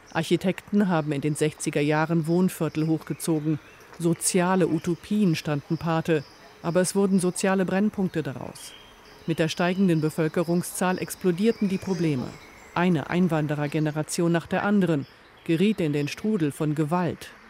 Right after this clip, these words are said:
Waffen, Drogen, Prostitution, Jugendarbeitslosigkeit. In der Rue Jean Moulin steht eine evangelische Kirche,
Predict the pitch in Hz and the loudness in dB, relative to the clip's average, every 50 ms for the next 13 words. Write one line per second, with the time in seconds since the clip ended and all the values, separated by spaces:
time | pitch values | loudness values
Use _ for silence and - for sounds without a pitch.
0 | - - 143 175 190 - - - - - - - - - - 160 165 185 196 196 | -16 -4 0 0 0 0 -2 -8 -10 -10 -12 -16 -14 -6 -4 0 2 2 2 2
1 | 160 - 147 - - - - - - - - - 165 156 - - 170 - 180 170 | 0 -2 -6 -8 -8 -14 -20 -20 -20 -16 -6 -2 -2 -2 -2 -4 -4 -2 -2 -2
2 | - - - 220 202 165 139 135 156 214 220 190 175 156 - - 143 135 143 131 | -2 0 0 2 2 2 0 2 2 0 0 2 0 0 0 -2 -6 -6 -6 -6
3 | 127 - - - 143 147 - 101 - - - - 85 - - - - - - - | -6 -6 -6 -6 -6 -6 -6 -8 -8 -10 -10 -10 -12 -12 -12 -14 -16 -16 -16 -16
4 | - - - - - - - - - - - - - - - - - - - - | -16 -14 -16 -16 -14 -14 -14 -14 -14 -14 -14 -16 -16 -16 -16 -16 -18 -16 -16 -12
5 | - 185 185 180 185 165 196 214 185 185 202 208 208 202 202 196 190 190 202 226 | -2 2 4 6 6 6 6 4 6 6 6 6 6 6 6 6 6 4 4 2
6 | 247 - - - 220 202 196 - - 185 185 190 175 - 175 - 180 165 151 151 | 0 -2 -2 -2 -2 -2 -2 -2 -4 -2 0 0 0 -2 -4 -4 -4 -2 0 0
7 | 156 156 170 - - 196 - - 208 208 202 - - 269 | 0 -2 -2 -2 -6 -8 -6 -4 -6 -6 -6 -6 -8 -8